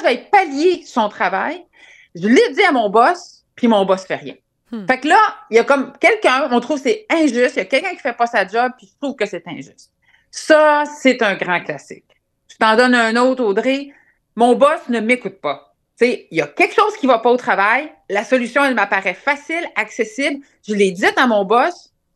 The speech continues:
Speaker 1: puis mon boss, il dort dessus. Il fait rien. Fait que là, il y a rien qui avance, mais là, la situation frustrante, elle, elle perdure, puis c'est moi qui dois faire face tout le temps. C'est,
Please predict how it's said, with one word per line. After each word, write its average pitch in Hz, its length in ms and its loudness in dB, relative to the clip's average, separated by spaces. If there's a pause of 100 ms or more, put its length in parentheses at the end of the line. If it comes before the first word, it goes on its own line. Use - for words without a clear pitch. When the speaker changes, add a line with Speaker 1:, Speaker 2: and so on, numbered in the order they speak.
(140)
Speaker 1:
puis 226 100 -2
mon 220 180 2
boss, 247 240 2
il 202 60 -10
dort 208 200 0
dessus. 180 480 -12
Il 202 100 -10
fait 208 140 2
rien. 208 260 -2 (440)
Fait 208 120 2
que 214 80 -2
là, 277 80 6
il 254 80 -2
y - 40 0
a 202 40 0
rien 277 220 0
qui 294 80 -2
avance, 269 500 -2
mais 190 140 -6
là, 254 160 2
la 208 140 2
situation 240 500 -2
frustrante, 262 580 -6
elle, 269 180 4
elle 214 80 -2
perdure, 233 480 -2
puis - 120 -20
c'est 220 140 -6
moi 269 160 0
qui - 80 -14
dois 190 120 0
faire 185 180 -4
face 214 200 -2
tout 196 80 -8
le 175 80 -10
temps. 220 220 -2
C'est, 175 240 -14